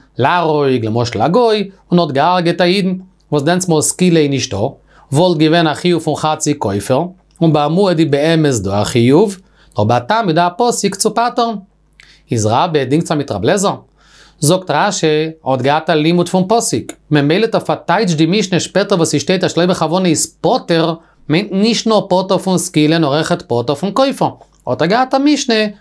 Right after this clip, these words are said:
נישט ווי רב לזר. איז ווי אביי, פרעגט אביי פון רבין. מיר האבן געלערנט, א משנה אין כתובות. א מענטש קומט און ער איז מודה, און ער זאגט, "אין מיתה שריר פלוני." אוי, ער קומט און ער איז מודה,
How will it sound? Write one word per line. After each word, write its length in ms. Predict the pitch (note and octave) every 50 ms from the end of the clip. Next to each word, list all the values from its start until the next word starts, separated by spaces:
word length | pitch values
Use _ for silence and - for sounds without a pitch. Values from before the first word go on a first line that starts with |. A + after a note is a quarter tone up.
| _ _ _ -
נישט 160 | F#3+ A3 G#3+
ווי 100 | F#3+ G#3
רב 160 | G3+ G3 E3+
לזר. 280 | C#3+ C#3 C3+ B2 C#3 C3+ C3+ C3+ - _ _ _ _ _ _ _ - - - - - -
איז 220 | F#3 G#3+ - -
ווי 160 | G#3 G#3+ G#3
אביי, 280 | G3+ F3 F3 F3 F3+ D#3
פרעגט 280 | - - D#3+ F3+ -
אביי 240 | C3+ B2 C#3 D#3 E3+
פון 160 | D#3+ - B2 G#2+
רבין. 340 | A2+ C#3+ D#3 A#2+ A2 G#2 G2+
מיר 140 | G#2 G#2 A2 - - _ _ _ _ - - - - -
האבן 120 | D3 D3
געלערנט, 280 | D3+ F3 G#3 A3 G#3 F#3
א 40 |
משנה 280 | E3+ F#3 G#3 F#3 G3 G3
אין 80 | F#3+ F#3
כתובות. 320 | - - D3+ C3 B2 - - - - - - - - _ _ _ _ - - - -
א 80 | - C#3
מענטש 260 | E3+ G3+ G#3+ G3 -
קומט 240 | - G#3 G#3 G3+ -
און 80 | F3+
ער 100 | F#3+ F#3
איז 100 | F#3+ E3+
מודה, 360 | D#3+ F3+ F3+ F#3 F#3 E3+ F3 F3 F3 - _
און 100 | - A#2+
ער 60 | A#2
זאגט, 280 | B2 D3+ F3+ F3 - -
"אין 320 | - E3+ A3+ A#3 A#3 A3+
מיתה 200 | A3 A3 G#3 G3+
שריר 500 | - - - F#3 F#3+ G3+ G3+ G3 F#3+ F#3+ F3+ F#3 -
פלוני." 360 | - E3+ E3+ E3+ E3 E3 E3 D#3 - - _ _ _ _ _ _ _ _ _ _ _ _ - - - - - - -
אוי, 280 | B2 B2+ C3+ D#3 F#3 F3
ער 60 | A2+
קומט 320 | G#2+ - D#3 D#3+ E3 D3+ -
און 160 | C3+ C3+ C#3
ער 100 | C#3 C#3+
איז 80 | D3
מודה, 260 | D#3+ G#3 A#3 A3+ F3+